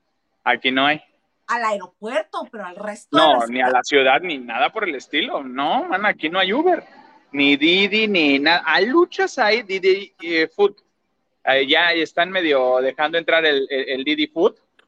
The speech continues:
Speaker 1: pero como tal aquí no hay Uber todavía. Entonces yo así de, "Híjoles", y muy malamente no traemos nuestro carro, porque uno se va a poner muy bruto mañana.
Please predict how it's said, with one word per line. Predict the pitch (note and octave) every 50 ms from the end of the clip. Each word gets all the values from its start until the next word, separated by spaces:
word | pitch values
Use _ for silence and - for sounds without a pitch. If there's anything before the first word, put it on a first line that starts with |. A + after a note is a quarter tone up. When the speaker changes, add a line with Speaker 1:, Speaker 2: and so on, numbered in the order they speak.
| _ _
Speaker 1:
pero | D#3+ D#3 D#3 D#3 D#3 D#3 D#3 D3+ D3+ D3+ D3+
como | - D#3 D3 D3+ D3+
tal | - G3+ A3
aquí | A#3+ A#3 - G#3
no | G#3 G3+
hay | F#3+ F#3+
Uber | G3 F#3+ E3+ D3+ -
todavía. | - B2+ B2 B2 B2+ D3 C3+ A#2 G2+ _ _
Entonces | _ - C3+ C3+ D3 C#3+
yo | C#3+ D3
así | C3+ - C#3+
de, | C#3 C3+ C3+ - _ _
"Híjoles", | D#3+ D#3+ E3 E3+ E3 - - C#3+ B2 A#2+ A#2 - _ _
y | D#3 D3+ D3+
muy | D#3 D#3 D#3+ E3 E3+ F#3 F#3+
malamente | F#3+ F#3 E3+ F3 F3 E3+ E3 D3+ C#3+ E3+ E3+
no | D3+ C3
traemos | - C3+ A#2+ A2+ A#2 A#2+
nuestro | C3 B2+ - - C#3+ -
carro, | - G3 - D#3 - - _ _ _ _ _ _ _ _ _ _ _ _ _ _
porque | _ C3 C3+ B2+ - C3+ C3
uno | B2+ C#3 D3 D#3
se | C#3 D3
va | C#3 B2+
a | B2
poner | - C#3+ C3+ C3+ C3
muy | C#3 C#3+ C#3+
bruto | C#3 C#3 C#3 C3+ - D3+
mañana. | D3+ D#3 E3 F#3+ G3 D#3 C#3 F3 G3+